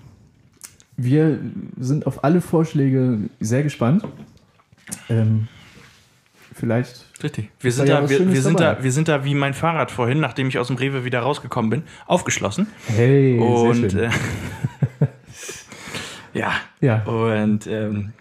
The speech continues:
Speaker 2: also, aber so, ich, ne, am Grundton ändert sich dann doch <laughs> nichts. Und an der, an der, an der Substanz, sag
Speaker 1: Ja.
Speaker 2: ich mal. An der Substanz halten wir fest, nach wie vor.
Speaker 1: Man muss ja auch sagen, dass immer noch wir drei diesen Podcast machen
Speaker 2: Ja.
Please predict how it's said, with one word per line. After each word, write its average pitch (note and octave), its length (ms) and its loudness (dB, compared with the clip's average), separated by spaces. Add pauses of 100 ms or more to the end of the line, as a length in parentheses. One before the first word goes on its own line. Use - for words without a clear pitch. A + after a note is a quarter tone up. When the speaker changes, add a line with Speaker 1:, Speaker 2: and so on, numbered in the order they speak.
(300)
Speaker 2:
also, A#2+ 280 -2 (320)
aber C3+ 200 0
so, C3+ 180 0
ich, B2+ 180 -2 (120)
ne, F3+ 200 0
am D3+ 160 2
Grundton F#3 520 4
ändert C#3+ 260 0
sich C#3+ 120 -2
dann B2+ 160 2
doch - 260 -2
<laughs> C#3 160 2
nichts. - 400 0
Und B2 220 4
an C3 180 0
der, B2 100 0 (460)
an C#3+ 240 2
der, C3 180 0 (460)
an C3 140 0
der B2 100 4
Substanz, B2+ 680 0
sag A#2+ 100 2
Speaker 1:
Ja. B2+ 140 6
Speaker 2:
ich G#2+ 60 2
mal. G2 120 0
An B2 80 0
der C3 100 2
Substanz C#3 440 -2
halten C#3+ 260 0
wir C3 80 0
fest, - 460 -6
nach G2+ 220 -4
wie G#2 80 -8
vor. - 320 -10
Speaker 1:
Man B2 300 2
muss B2+ 260 2
ja B2 80 2
auch A#2+ 80 2
sagen, A#2+ 240 4
dass A2+ 200 -2
immer A#2+ 220 2
noch A2+ 240 2
wir C#3+ 160 4
drei A#2+ 240 0
diesen A2+ 180 0
Podcast A#2+ 380 -2
machen G2+ 320 0
Speaker 2:
Ja. - 120 -6